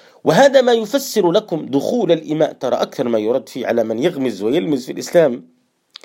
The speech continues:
في هذه القضية، يعني ذكروه ب-، ب-، بعدد من دخل في الإسلام من الإماء والعبيد.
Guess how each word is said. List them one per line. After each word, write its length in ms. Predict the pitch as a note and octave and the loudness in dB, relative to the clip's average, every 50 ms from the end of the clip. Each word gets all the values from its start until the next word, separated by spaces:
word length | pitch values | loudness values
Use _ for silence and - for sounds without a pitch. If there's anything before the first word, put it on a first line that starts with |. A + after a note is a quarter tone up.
| - _ _ _ _ _ _ _ _ _ _ | -20 _ _ _ _ _ _ _ _ _ _
في 160 | - - D3 | -4 0 0
هذه 100 | G3+ G3+ | 2 2
القضية، 600 | A#3+ E3+ - G3 F3 D#3+ F#3+ D#3 B2 A#2+ A#2 A#2 - _ _ _ _ _ _ _ _ _ _ _ _ _ _ _ _ _ _ _ _ _ _ _ _ _ _ - | 2 0 0 -4 -4 -4 -4 -4 -2 -2 -2 -4 -4 _ _ _ _ _ _ _ _ _ _ _ _ _ _ _ _ _ _ _ _ _ _ _ _ _ _ -2
يعني 440 | - D3 C3+ C#3 D#3+ D#3 D#3 D#3 - _ _ _ _ _ _ _ _ _ _ _ _ - D3+ | 0 0 0 2 -2 -2 -4 -6 -12 _ _ _ _ _ _ _ _ _ _ _ _ -6 -4
ذكروه 1080 | C#3+ C#3+ A3 A#3+ B3 - - B3+ C4 C#4 D4 D4 C#4 A3 A#3 A#3+ A#3 A3 G#3+ - - _ _ _ _ - | 2 2 2 2 2 -6 -6 -2 0 2 2 2 2 0 0 -2 -2 -4 -6 -8 -10 _ _ _ _ -12
ب-، 440 | D#3+ D#3+ D#3 G#3 G#3 G3 D3 C#3+ D3 | -8 -4 -2 -2 -2 -2 -4 -6 -6
ب-، 340 | E3+ F#3+ F#3+ F#3 E3 C#3+ C#3+ | -4 -4 -4 -4 -6 -6 -4
بعدد 540 | D#3 E3+ D3 E3 G#3+ B3+ G#3+ A#3+ A3+ - | -2 0 2 2 2 4 4 4 2 2
من 280 | G#3 G#3 G3+ G3+ F#3+ F#3+ | -2 -2 -2 -2 -2 2
دخل 360 | A3 A#3 - - F3 F#3 G3+ | 0 0 0 0 -4 -4 -4
في 100 | E3+ G#3 | -6 -6
الإسلام 560 | A#3 G#3 E3 F#3+ E3+ - - A3+ B3+ B3 A3+ | -8 -6 -6 -10 -10 -6 0 2 2 2 4
من 280 | G#3+ G3 F#3 F#3 F#3 A3 | 2 0 0 0 2 2
الإماء 540 | A#3+ A#3+ - - G3 G#3 A3 B3 G#3+ G#3 A3 | 0 0 -2 -4 0 2 2 2 2 0 0
والعبيد. 720 | G#3+ A3 G3 D#3+ F3 F#3+ F#3 B3 B3 - - - - - | 0 0 2 2 0 0 0 -2 -2 -4 -4 -8 -16 -20